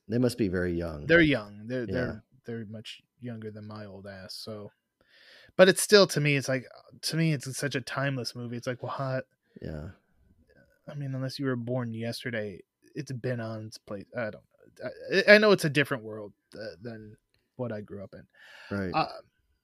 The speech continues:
Speaker 2: so basically, Mace has a plan. He's
Speaker 1: He
Speaker 2: gonna
Speaker 1: does.
Speaker 2: use Frank, uh,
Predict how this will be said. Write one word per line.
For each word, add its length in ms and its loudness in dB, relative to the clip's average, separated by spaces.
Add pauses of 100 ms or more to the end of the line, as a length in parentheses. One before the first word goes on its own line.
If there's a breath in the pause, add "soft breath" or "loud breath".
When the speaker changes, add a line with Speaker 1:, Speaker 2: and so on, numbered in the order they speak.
(560)
Speaker 2:
so 600 2 (420)
basically, 720 6 (520)
Mace 300 4
has 180 -2
a 60 -4
plan. 400 -18 (180)
He's 180 0
Speaker 1:
He 60 4
Speaker 2:
gonna 160 4
Speaker 1:
does. 100 -4
Speaker 2:
use 180 2
Frank, 600 0 (1400)
uh, 300 -6